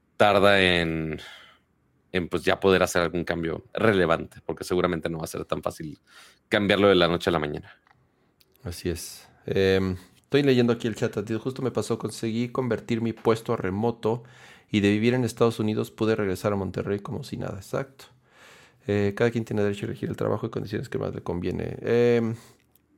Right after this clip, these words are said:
Speaker 2: sí, David, pero también tienes que ganártelo, ¿no? O sea, si tienes las habilidades, la experiencia, las condiciones y to-, o sea, como para tú ser el que ponga las condiciones,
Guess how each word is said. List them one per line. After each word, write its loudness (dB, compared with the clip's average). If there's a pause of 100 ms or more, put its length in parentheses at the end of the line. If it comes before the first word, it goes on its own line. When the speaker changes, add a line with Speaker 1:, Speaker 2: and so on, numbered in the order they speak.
(400)
Speaker 2:
sí, 2 (520)
David, 2
pero 0 (1500)
también 0
tienes 2
que 0 (480)
ganártelo, 0
¿no? -2
O -2
sea, 2 (440)
si -8
tienes 2
las 2
habilidades, 2
la -2
experiencia, 2
las -6
condiciones 2
y -6
to-, -4
o 2
sea, 0
como 0
para 0 (440)
tú 6
ser 4
el 2
que 2
ponga 4
las 0
condiciones, 0